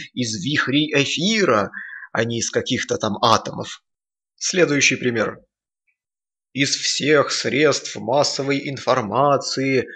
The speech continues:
нас пытаются убедить, что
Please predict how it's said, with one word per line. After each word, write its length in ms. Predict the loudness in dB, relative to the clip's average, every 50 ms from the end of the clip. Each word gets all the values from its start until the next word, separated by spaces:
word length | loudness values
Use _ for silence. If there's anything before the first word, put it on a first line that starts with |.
| -18 _
нас 420 | -10 -4 -2 0 2 2 0 0
пытаются 760 | -2 -2 -4 -2 0 2 2 4 4 4 2 0 -4 -4 -2 -2
убедить, 520 | -2 -2 -2 -4 -4 -2 -2 0 0 0
что 360 | 0 0 4 4 4 4 4